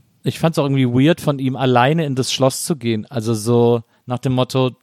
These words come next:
denkt er, da ist jetzt ein Ork oder was, äh,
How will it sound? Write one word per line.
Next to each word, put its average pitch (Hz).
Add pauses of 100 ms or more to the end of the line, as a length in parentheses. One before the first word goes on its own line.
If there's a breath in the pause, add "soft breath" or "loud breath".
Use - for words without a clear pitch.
denkt 135
er, 127
da 127
ist 131
jetzt -
ein 127
Ork 127
oder 101
was, - (100)
äh, 107